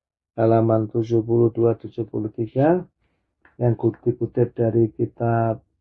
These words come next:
eh, Majma'ul Bas-, Bayan dari Tobarsi dalam penafsiran terhadap surat Amma Yatasa'alun atau surat An-Naba,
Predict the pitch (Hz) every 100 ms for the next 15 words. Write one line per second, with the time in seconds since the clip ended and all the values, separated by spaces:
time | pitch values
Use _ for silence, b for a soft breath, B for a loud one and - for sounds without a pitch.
0 | _ - 120 117 120 123 - 147 143 131
1 | 117 123 120 117 - - 120 113 123 127
2 | 127 113 107 - 113 113 110 110 - 131
3 | 143 165 180 _ _ _ _ _ _ _
4 | _ _ _ _ _ _ - - _ _
5 | _ - 123 120 120 120 120 120 117 -
6 | 127 143 151 135 120 113 110 117 113 107
7 | - 117 117 113 - 127 131 123 120 117
8 | 117 - 120 120 120 131 143 160 - 113
9 | 117 - 113 113 - 110 113 110 - 123
10 | 143